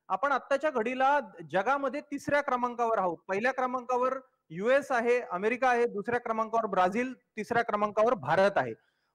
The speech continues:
पण या आनंदात आपण, अ, न राहता की आपला मृत्यूदर,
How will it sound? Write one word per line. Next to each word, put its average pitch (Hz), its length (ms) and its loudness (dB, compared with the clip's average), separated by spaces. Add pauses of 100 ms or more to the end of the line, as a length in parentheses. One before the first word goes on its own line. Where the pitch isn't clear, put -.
पण 311 360 2
या 254 640 4
आनंदात 240 540 2
आपण, 269 500 0
अ, 220 400 2
न 202 140 -6
राहता 240 480 4
की 240 260 -4
आपला 220 320 2
मृत्यूदर, 247 680 2